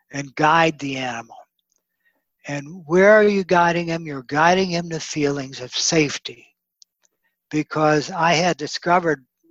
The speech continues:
long before this that a horse is seeking safety. And when you provide him with this sense of safety,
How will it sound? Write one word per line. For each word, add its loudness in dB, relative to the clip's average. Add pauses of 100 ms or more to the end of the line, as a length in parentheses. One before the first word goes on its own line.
(560)
long 0
before -8
this -4 (640)
that -4
a -14
horse -6 (560)
is -10
seeking -4 (400)
safety. -4 (1600)
And -10
when -6
you -6
provide 2
him 0
with -12
this -12
sense -6
of -12
safety, -4